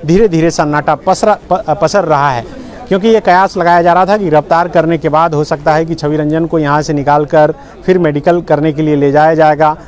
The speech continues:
उसके बाद हो सकता है कि, आ,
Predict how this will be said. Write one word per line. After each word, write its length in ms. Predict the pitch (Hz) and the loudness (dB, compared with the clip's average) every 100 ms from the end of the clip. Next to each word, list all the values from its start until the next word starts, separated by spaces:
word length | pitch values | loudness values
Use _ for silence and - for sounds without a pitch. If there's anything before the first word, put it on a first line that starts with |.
| - 185 | -8 -6
उसके 220 | - 202 | -2 0
बाद 360 | 165 175 175 - - - 156 | 2 0 -2 -10 -20 -6 -2
हो 80 | |
सकता 340 | 156 170 - 147 | -2 -2 0 2
है 200 | 165 175 | 2 0
कि, 180 | 175 165 | 0 -2
आ, 540 | 156 151 147 143 | 0 0 2 4